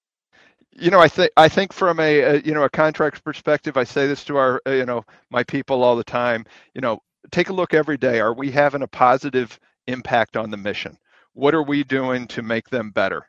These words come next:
Uh, government, you know, gave us the opportunity by awarding us a contract, but what are we doing, you know, to, to make the mission better, to add to their mission, to be more innovative, to cut costs, to cut time, those types of things? I think,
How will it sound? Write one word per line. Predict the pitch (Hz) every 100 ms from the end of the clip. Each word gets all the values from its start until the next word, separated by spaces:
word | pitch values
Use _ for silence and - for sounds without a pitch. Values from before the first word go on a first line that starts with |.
| -
Uh, | - 113
government, | 117 120 127 127 123 -
you | 120
know, | 113
gave | 107 113 120
us | 117
the | - 117
opportunity | 113 - 104 123 117 110
by | 104 101
awarding | 98 110 113 110
us | 104 98
a |
contract, | - 113 113 - 110 - - -
but | - 120
what | 127
are | 127
we | 120 127
doing, | 120 117 110 107 - _ -
you | 110
know, | 107 98
to, | - 107
to | - 113
make | 107 117 -
the |
mission | 113 113 - 113
better, | 101 107 113 113 - _ -
to | 104
add | 113 127
to | 120
their | 113 110
mission, | 110 113 - 113
to | -
be | 104 120
more | 123 117 110 -
innovative, | 117 110 101 113 104 107 - _ _ -
to | 151
cut | 160 151
costs, | - 139 135
to | -
cut | - 135 -
time, | 120 104 90
those | 101 -
types | 98 92
of | 92
things? | 82 69
I | 92
think, | 110 113